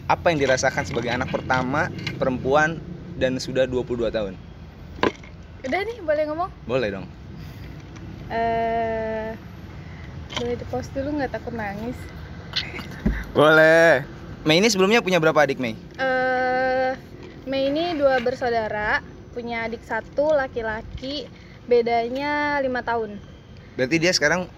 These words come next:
Speaker 2: Jadi dia sekarang kelas sebelas S M K.
Speaker 1: Sebelas
Speaker 2: Iya.
Speaker 1: S M K.
Speaker 2: Eh, menurut Mei ya, sebagai anak perempuan pertama, mungkin sedikit curhat dulu awalnya. Eh, pas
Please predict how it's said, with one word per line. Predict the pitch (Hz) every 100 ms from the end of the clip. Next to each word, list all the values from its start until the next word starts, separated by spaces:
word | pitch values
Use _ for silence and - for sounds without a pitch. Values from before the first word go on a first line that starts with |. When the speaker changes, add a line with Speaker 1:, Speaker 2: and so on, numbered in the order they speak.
| - 214 233
Speaker 2:
Jadi | 233 277
dia | 262 294
sekarang | 277 262 285 269
kelas | 254 277 285 - -
sebelas | 254 240 240 262 - 262
S | 240
M | 247 254
K. | 240 - - - - - - - - - -
Speaker 1:
Sebelas | - 107 107 95 - -
Speaker 2:
Iya. | -
Speaker 1:
S | -
M | 202 -
K. | 87 - - - - - - - - - - - - - 262
Speaker 2:
Eh, | 262 269 269 269 269
menurut | 277 277 277 269 285 285 - 294
Mei | 330 370 285
ya, | 208 196 - - - - - -
sebagai | 247 233 233 233 233
anak | 233 233 -
perempuan | 240 240 233 240 240
pertama, | 233 233 233 233 226 - -
mungkin | 269 359
sedikit | 370 277 269
curhat | 277 240 233
dulu | 226 233
awalnya. | 240 214 208 220 247 - - - - - - - -
Eh, | 240 233 233 233 226 226 - - - - - - - -
pas | 302